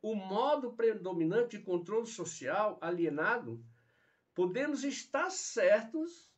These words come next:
de que a comunidade não será atualmente capaz de arcar com esses custos.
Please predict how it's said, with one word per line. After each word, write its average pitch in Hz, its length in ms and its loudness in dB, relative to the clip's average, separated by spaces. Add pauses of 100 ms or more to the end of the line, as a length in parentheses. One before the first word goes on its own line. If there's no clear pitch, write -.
(400)
de 220 200 -8
que 247 580 -4
a 226 120 -4 (200)
comunidade 247 1000 0 (220)
não 269 420 2
será 190 800 0
atualmente 185 680 -4
capaz 240 680 -4
de 214 100 -4
arcar 254 840 -2 (320)
com 196 120 -2
esses 214 420 0
custos. - 760 -8